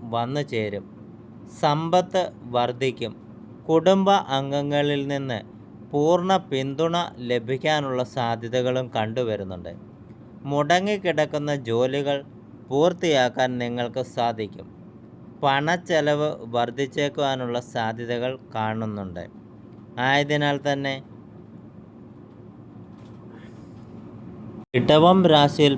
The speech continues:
പിറന്നവർക്കാകട്ടെ ഇന്നത്തെ ദിവസം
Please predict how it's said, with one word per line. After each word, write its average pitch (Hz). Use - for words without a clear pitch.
പിറന്നവർക്കാകട്ടെ 123
ഇന്നത്തെ 185
ദിവസം 147